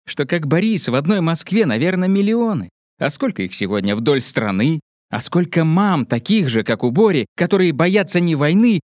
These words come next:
а года в расставании и горе? "Ну что, сынок, может, всё-таки пойдёшь?" отец печально спрашивает сына.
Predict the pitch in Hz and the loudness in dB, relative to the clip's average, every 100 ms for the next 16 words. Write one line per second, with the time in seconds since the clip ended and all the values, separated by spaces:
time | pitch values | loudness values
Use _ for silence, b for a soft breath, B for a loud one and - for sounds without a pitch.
0 | - 170 147 139 214 208 147 135 139 123 | -2 -2 -2 0 2 4 2 0 0 -2
1 | - 110 101 160 156 139 135 - 117 85 | -4 -4 0 0 2 0 0 0 -2 -2
2 | 92 78 73 _ _ _ _ - 98 98 | -4 -4 -12 _ _ _ _ -10 -6 -6
3 | - 120 - 90 95 98 - 95 - - | -2 -4 -2 -2 -2 -2 -4 -4 -4 -6
4 | 107 - 95 104 98 95 139 - - _ | -6 -4 -6 -2 -2 0 0 -2 -10 _
5 | - 104 85 - 98 - 85 87 - 90 | -8 -6 -6 -6 -8 -6 -4 -6 -6 -8
6 | - 92 87 - 90 - | -6 -6 -6 -8 -8 -10